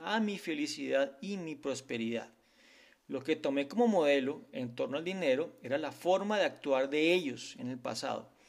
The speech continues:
Ahora yo decido la mía. Libero mis experiencias con el dinero no productivas del pasado y creo un futuro nuevo y próspero".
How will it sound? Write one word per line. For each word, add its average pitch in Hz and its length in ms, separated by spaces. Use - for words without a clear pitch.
Ahora 139 680
yo 127 180
decido 135 420
la 123 140
mía. 110 280
Libero 135 440
mis 180 100
experiencias 180 760
con 147 200
el 127 80
dinero 151 500
no 135 220
productivas 156 500
del 156 140
pasado 175 600
y 208 140
creo 143 280
un 143 80
futuro 160 400
nuevo 151 560
y 127 120
próspero". 120 500